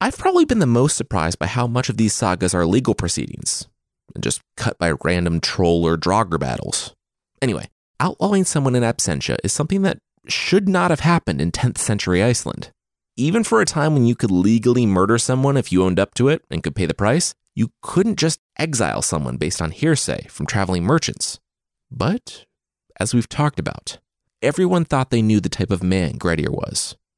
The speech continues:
Sure, he killed berserkers and draugr, but even a rabid dog bites the right person sometimes.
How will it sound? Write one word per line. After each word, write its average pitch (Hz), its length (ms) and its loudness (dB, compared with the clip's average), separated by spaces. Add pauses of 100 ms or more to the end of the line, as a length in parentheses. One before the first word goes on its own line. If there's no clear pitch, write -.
(360)
Sure, 104 500 0 (140)
he - 100 -8
killed 85 300 -2
berserkers 85 640 0
and 95 100 0
draugr, 78 460 0 (600)
but 104 120 2
even 196 180 0
a 156 80 2
rabid 120 420 2
dog 65 320 -2
bites - 240 -4
the 80 120 -2
right 82 240 0
person 98 360 -2
sometimes. - 920 -4